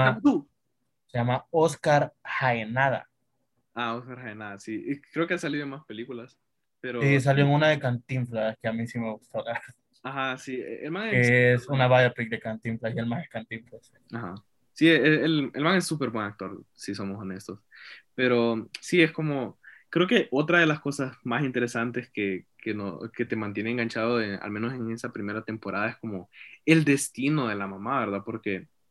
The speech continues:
Speaker 1: obviamente hay un, eh, hay un punto en, en la vida de Luis Miguel que el papá quiere manipularlo, pues, y quiere como tomar control completo sobre su vida y sobre su carrera artística.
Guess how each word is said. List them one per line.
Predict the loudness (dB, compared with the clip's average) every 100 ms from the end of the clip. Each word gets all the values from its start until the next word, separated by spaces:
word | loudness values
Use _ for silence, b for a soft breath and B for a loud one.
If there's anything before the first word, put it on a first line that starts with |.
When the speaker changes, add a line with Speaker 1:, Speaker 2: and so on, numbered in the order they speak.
| _
Speaker 1:
obviamente | 0 2 0 0 0
hay | 2 0
un, | -2 -6 -8
eh, | -4 -2 -2 -4 -6
hay | -4
un | -2 -2
punto | -2 -2 0 -2 -2
en, | -4 -6
en | -4
la | -2
vida | 0 0
de |
Luis | -2 -6
Miguel | -6 -8 -8 _ _ B B _
que | -2 2 4 2
el | -2
papá | -4 -4 -4
quiere | 0 2 2 2
manipularlo, | -2 -4 -4 0 0 0
pues, | -4
y | -6
quiere | -4 -4
como | -4 -8
tomar | -6 -6 -6
control | -8 -8 -6 -6 -8
completo | -10 -8 -4 -4 -4 -8
sobre | -6 -6 -6
su | -4
vida | 0 2 2
y | 0
sobre | -4 -6 -8
su | -10
carrera | -10 -10 -10 -12
artística. | -12 -14 -12 -14 -14